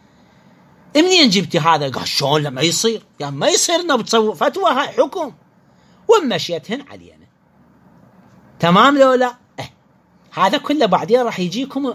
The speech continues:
كله مبين لكم وحده وحده، كل من ننطي طيبته بقصته. فاللي يتحملنا أهلًا وسهلًا، ومن ما يتحملنا بعد خليه يروح يدعي علينا، وإحنا، إحنا والعباس أبو فاضل. زين.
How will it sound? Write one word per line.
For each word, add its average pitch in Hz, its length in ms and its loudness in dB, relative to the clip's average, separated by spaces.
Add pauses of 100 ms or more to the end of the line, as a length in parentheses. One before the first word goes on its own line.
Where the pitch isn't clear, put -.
(140)
كله 349 400 -4
مبين 226 280 0
لكم 131 460 -6
وحده 311 320 -2
وحده، 165 300 -6
كل 254 260 2
من 160 180 -6
ننطي 156 340 -2
طيبته 320 380 -4
بقصته. 123 440 -10 (1700)
فاللي 247 340 2
يتحملنا 247 680 0
أهلًا 202 280 -4
وسهلًا، 143 460 -6
ومن 214 140 -4
ما 254 80 -2
يتحملنا 247 600 -4
بعد 196 220 -2
خليه 208 240 -2
يروح 175 140 -4
يدعي 156 280 0
علينا، 143 460 -4
وإحنا، 127 380 -10 (540)
إحنا 185 200 -4
والعباس 107 540 -6
أبو 110 140 -12
فاضل. 104 340 -14 (560)
زين. - 220 -12